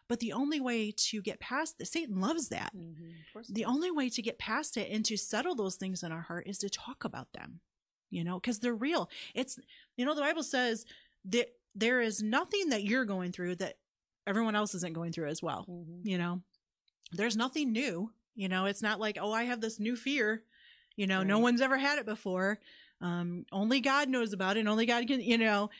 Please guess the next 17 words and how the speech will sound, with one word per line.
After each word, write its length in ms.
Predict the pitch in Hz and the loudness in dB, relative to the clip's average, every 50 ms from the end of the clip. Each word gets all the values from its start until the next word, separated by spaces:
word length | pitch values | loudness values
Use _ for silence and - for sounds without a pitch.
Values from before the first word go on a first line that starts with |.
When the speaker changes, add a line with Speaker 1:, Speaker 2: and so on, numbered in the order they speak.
| - - _ _ | -20 -20 _ _
Speaker 1:
no, 320 | 214 208 190 175 175 180 - _ _ _ _ _ _ _ _ _ _ | -2 -2 -2 -2 -4 -10 -16 _ _ _ _ _ _ _ _ _ _
what 240 | - 220 226 247 247 | -6 -2 0 2 2
I 120 | 254 254 262 | 4 2 2
have, 280 | 240 247 247 240 202 | 2 0 -2 -2 -2
you 160 | 185 185 175 | -2 -4 -6
have. 280 | 143 147 - - - - _ _ _ _ _ _ _ _ _ _ | -6 -8 -10 -12 -12 -14 _ _ _ _ _ _ _ _ _ _
And, 260 | - 202 196 196 190 - - _ _ _ | -4 -2 -2 -2 -4 -6 -12 _ _ _
and 160 | 214 202 202 | -6 -4 -2
I 120 | 202 202 202 | -2 -4 -4
think 320 | - - 226 220 220 202 | -2 -2 -2 0 -2 -2
that 360 | 190 190 190 185 180 185 - - _ _ _ _ _ _ _ _ _ _ _ _ _ _ _ _ _ _ _ _ _ _ _ _ - | -2 -2 -2 -2 -4 -6 -10 -14 _ _ _ _ _ _ _ _ _ _ _ _ _ _ _ _ _ _ _ _ _ _ _ _ -2
I 220 | 196 202 214 226 | -2 0 2 2
overcome 540 | 220 226 214 226 - - 240 220 214 220 214 | 0 0 -2 -4 -4 -2 -2 -2 0 0 -2
here, 380 | 202 190 226 226 226 226 233 240 | -2 -2 -2 -2 0 0 -2 -2
you 380 | 220 196 202 208 233 233 220 208 | -4 -4 -4 -4 -2 0 0 0
overcome 500 | 208 196 202 190 - - 208 190 190 190 | -2 -2 -6 -8 -8 -6 -6 -4 -2 -2
there, 260 | 180 185 196 196 190 | -2 -2 -4 -4 -6